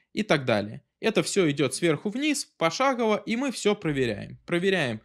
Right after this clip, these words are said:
что отобразились главные поля, проверяем, что switch в нужном положении. И таким образом описываем просто поведение.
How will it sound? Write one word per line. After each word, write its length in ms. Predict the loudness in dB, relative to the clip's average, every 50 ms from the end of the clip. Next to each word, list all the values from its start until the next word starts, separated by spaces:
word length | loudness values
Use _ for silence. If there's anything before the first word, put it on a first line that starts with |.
| _ _ _ _
что 300 | -18 -12 -6 -2 0 0
отобразились 800 | 0 -2 -2 -2 -2 -2 -2 -2 -4 -6 -6 -6 -6 -6 -6 -4
главные 420 | -2 -2 -2 0 0 2 0 0
поля, 420 | 0 -2 -2 -2 -2 -2 -4 -4 -6 -10 _ _ -4
проверяем, 480 | -2 0 0 2 2 2 0 0 -2
что 180 | -4 -8 -8 -8
switch 400 | -8 -6 -4 -2 -2 -2 -2 -2
в 40 | -2
нужном 360 | -2 -2 0 -2 -4 -6 -6
положении. 800 | -8 -6 -4 -4 -2 -2 -4 -4 -6 -6 -6 -6 -8 -10 -12 -14 _ _ _ _ _ _ _ _ _ _ _ _ _ _ _ _ _ _ _ _ _ _ _ _ _ _ _ _ _ _ _ _ _ _ _ _ _ _ _ _ _ _ _ _ _ _ _ _ _ _ _ _ _ _
И 320 | 2 4 4 4 2 0 -4 _ _ _ _ _ _ _ -4
таким 300 | -2 0 0 0 0 0
образом 420 | 0 2 4 4 4 2 0 -2
описываем 640 | -2 -2 -2 0 -2 -2 -2 -2 -2 0 0 -2 -4
просто 360 | -4 -2 0 0 0 0 -2
поведение. 680 | -2 -2 -2 -2 -2 -2 -2 -4 -4 -4 -6 -8 -14 -20